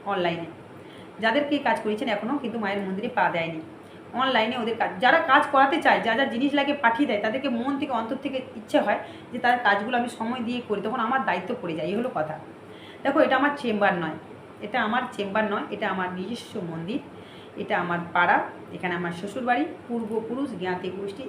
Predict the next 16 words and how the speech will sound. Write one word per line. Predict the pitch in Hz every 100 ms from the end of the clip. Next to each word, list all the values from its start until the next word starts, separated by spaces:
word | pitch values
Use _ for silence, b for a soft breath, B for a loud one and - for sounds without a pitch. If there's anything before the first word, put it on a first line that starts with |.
| 165
এখানে | 175 180 170
আমার | 185 302 - -
সব | 160 160
রয়েছেন। | 160 151 165 151 - - B B B B -
সব | - 247 -
ভক্তদেরকেও | 220 285 294 285 294
দেখিয়েছি, | 240 240 247 285
আমার | 226 190
শ্বশুরের | 185 214 185 190 190
মাটির | 185 175 180 170
বাড়ি | 175 240
আছে | 240 -
এখনও | - 254 233
পর্যন্ত | 240 240 285 294
অনেক | 202 180 175
বছরের, | 180 -